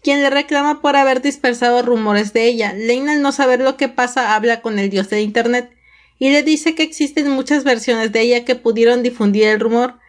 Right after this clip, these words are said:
Lane, después de comprender que no puede dominar a las otras versiones, decide borrar los recuerdos de las otras personas,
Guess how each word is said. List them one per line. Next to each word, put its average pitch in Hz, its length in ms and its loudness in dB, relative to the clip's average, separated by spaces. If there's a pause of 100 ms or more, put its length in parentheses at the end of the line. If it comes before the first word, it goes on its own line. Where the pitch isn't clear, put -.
(420)
Lane, 294 280 2
después 311 320 0
de 311 100 -2
comprender 247 520 0
que 254 100 -2
no 247 200 -2
puede 247 220 2
dominar 240 440 0
a 240 40 4
las 233 140 0
otras 233 260 0
versiones, 262 480 0
decide 240 360 0
borrar 240 280 0
los 247 160 2
recuerdos 247 460 0
de 240 100 0
las 202 220 -2
otras 202 240 -2
personas, 254 500 -2